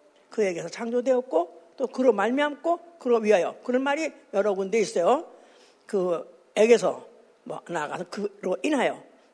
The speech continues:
또 그로 말미암아, 그를 위하여. 그래서 다 모든 것들이 결국은, 어, 피조물 만드실 때 어떻든지 사람을, 어, 기쁘게 하기 위해서, 또 사람을 영생하기 위해서, 어, 장-, 지었다.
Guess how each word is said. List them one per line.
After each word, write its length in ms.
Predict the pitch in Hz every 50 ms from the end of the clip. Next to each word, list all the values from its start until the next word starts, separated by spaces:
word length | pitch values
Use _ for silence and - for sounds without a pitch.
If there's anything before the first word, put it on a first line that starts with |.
| _ -
또 140 | - 196
그로 200 | 190 - 208 196
말미암아, 600 | 175 165 135 170 202 269 330 294 247 156 139 120 - _ _ _
그를 240 | - - 247 247 - 196
위하여. 360 | 226 277 294 247 190 143 - - - - -
그래서 260 | - 320 311 - 254
다 340 | 214 - 208 247 247 - - -
모든 280 | 185 214 233 233 311 285
것들이 440 | 285 247 262 - 285 320 339 320 - - - _ - - - _ _ _ _
결국은, 540 | - 214 240 220 202 180 165 190 240 262 - - _ _ _ _ _ _ - - -
어, 440 | 160 160 160 156 156 156 151 151 - _ _ _ _ _ _ _ _ _ _ _ _ _ _ _ _ _ _ _ _ _ _ _ _ _
피조물 720 | - 220 190 214 196 190 180 180 190 185 170 - 262 - _ _ _
만드실 360 | - 180 180 170 175 160 175 160 -
때 260 | - 220 214 214 220 -
어떻든지 480 | 208 - 208 196 - 208 180 196 175
사람을, 640 | 170 - - 196 190 180 165 170 180 190 214 220 - - - - - _ _
어, 520 | - 185 165 165 165 165 165 165 156 147 - - _ -
기쁘게 300 | - 240 - - 220 190
하기 160 | 190 175 160 165
위해서, 380 | 156 156 156 - 277 294 302 - - - _
또 80 | - 170
사람을 360 | - 202 202 185 160 165 165
영생하기 420 | 170 170 170 170 180 190 196 185 202
위해서, 340 | 208 196 190 226 220 214 214 - - - - _ _ _ -
어, 420 | 151 147 147 151 156 156 151 147 151
장-, 240 | - - 156 - - -
지었다. 460 | - - 196 196 190 196 - 190 -